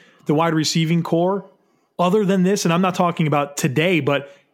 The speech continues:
looking at over some of the other deals, right, that were done for receivers and looking at the Jarvis Landry trade, the Josh Gordon trade, um,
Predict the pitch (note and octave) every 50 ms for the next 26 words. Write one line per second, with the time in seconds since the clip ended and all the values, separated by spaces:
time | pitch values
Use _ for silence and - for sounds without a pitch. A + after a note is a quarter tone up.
0 | _ _ _ _ - D#3+ E3 F#3 F#3 G3 F3+ F3+ F#3 F3+ F#3 - F#3 F3 F3+ F3
1 | - - G3 F#3 F3 F3+ F3+ D#3+ D#3 C#3 D3+ F3 F#3+ C3+ - - - C#3+ D3+ E3+
2 | E3 - D#3 D#3 E3+ D#3 C3+ C#3 C#3+ D3 D3 C#3 - D3+ C#3+ C#3 C#3 C3+ C#3+ C#3+
3 | C3 - E3 D#3 C3+ C#3+ C#3+ C#3 C3 B2 C3+ C3+ C3 C3 C#3+ D3 C#3+ - D#3 C#3+
4 | C#3 C#3+ C3+ D3 C#3+ C#3+ D3 D3 - - F3+ G#3 A#3 A#3 G3+ F3+ D3+ - - C3
5 | A2 - - _ _ _ _ _ _ _ _ - C#3 C#3 C3+ C3 B2+ A#2 C#3+ C3+
6 | C#3 C3 - - F3+ A3+ A#3+ F#3+ E3+ - - B2+ A#2 - _ _ _ _ _ _
7 | _ _ _ _ - - C#3+ C3 C3 B2+ B2+ C3 B2+ B2 B2 B2 B2+ -